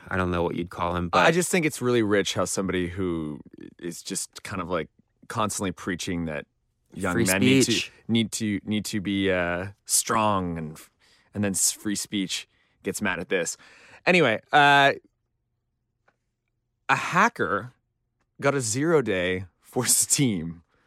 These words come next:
Speaker 1: Yeah, so Steam is the video game platform run by Valve. Uh, they have a bug bounty program like a lot of other people have bug bounty programs,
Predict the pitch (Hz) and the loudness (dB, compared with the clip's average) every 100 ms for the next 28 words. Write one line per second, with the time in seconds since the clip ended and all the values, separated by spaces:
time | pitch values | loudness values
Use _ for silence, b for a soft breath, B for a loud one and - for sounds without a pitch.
0 | _ _ _ - 143 123 - - 143 135 | _ _ _ -2 2 2 2 4 4 4
1 | - 139 139 143 143 123 120 117 113 113 | -2 -2 0 0 0 0 2 2 -2 -6
2 | 104 113 110 110 107 104 107 101 - 107 | -4 0 0 -2 -6 -2 -2 -2 -2 -4
3 | 101 101 98 - 95 92 90 87 90 95 | -2 -2 -6 -8 -6 -4 -4 -6 -4 -2
4 | 101 127 147 156 b b b b - 98 | 2 2 0 -4 b b b b 0 2
5 | 90 101 110 117 135 131 120 117 110 113 | 2 0 2 2 0 0 2 4 4 2
6 | 107 - 104 98 98 101 104 101 107 - | -2 -6 -4 0 0 2 0 0 -4 -2
7 | 98 95 95 95 90 95 90 92 92 87 | 0 0 0 -2 -2 -4 -4 -2 0 0
8 | 87 85 92 101 92 92 90 87 92 90 | -2 -4 -6 -6 -6 -6 -4 -8 -6 -6
9 | 90 90 - 92 90 90 90 92 | -6 -8 -6 -6 -4 -4 -4 -6